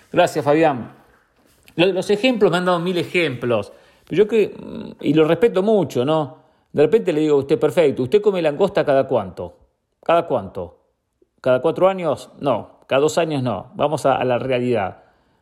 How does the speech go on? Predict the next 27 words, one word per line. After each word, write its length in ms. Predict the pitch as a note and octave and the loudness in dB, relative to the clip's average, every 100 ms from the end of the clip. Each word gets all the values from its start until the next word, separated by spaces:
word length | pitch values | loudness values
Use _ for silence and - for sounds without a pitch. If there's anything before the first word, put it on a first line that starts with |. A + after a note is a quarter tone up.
| _ | _
¿Una 280 | - D#3+ E3 | -8 -2 2
vez 140 | D#3+ - | 2 2
cada 140 | C#3+ | 0
seis 180 | E3 D#3+ | 2 2
meses?". 560 | G3 F#3 D#3+ A2 - - | 2 0 0 -2 -4 -8
Bueno, 220 | B2+ A#2+ | -6 -4
vamos 180 | C#3 C#3 | -4 -2
a 20 | |
suponer 200 | C#3 C#3 | -2 0
una 100 | D3 | 2
vez 100 | D3+ | 0
cada 160 | D3 B2 | 0 -4
seis 180 | C3+ | -4
meses. 320 | A#2+ G#2+ - - | -6 -8 -12 -6
Si 100 | G3+ | -4
una 220 | A3 - | -2 0
come 320 | F3 C#3 A2+ | 0 0 -4
una 160 | G#2+ E3+ | -4 0
vez 140 | F3 | 0
cada 160 | C#3+ B2 | 0 0
tres 160 | F3 | 0
meses, 500 | D#3+ D3 - A#2+ A#2 - _ _ _ _ _ _ _ _ | 0 -2 -2 -4 -4 -10 _ _ _ _ _ _ _ _
también, 320 | - G#2+ C#3 | -10 -8 -6
también 240 | - C3 E3 | -6 -4 -2
la 60 | |
disfruto, 460 | A#2+ - G3+ - A2+ | -2 0 0 0 0
¿eh? 140 | D3+ | -2